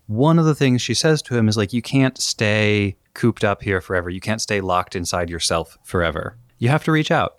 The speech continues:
You have to make connections with other people and accept those connections."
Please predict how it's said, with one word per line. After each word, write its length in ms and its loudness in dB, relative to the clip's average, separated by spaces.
You 100 -12
have 240 -2
to 60 -2
make 260 0
connections 460 -6
with 140 -4
other 180 0
people 380 -4
and 100 -2
accept 380 -4
those 200 -6
connections." 680 -6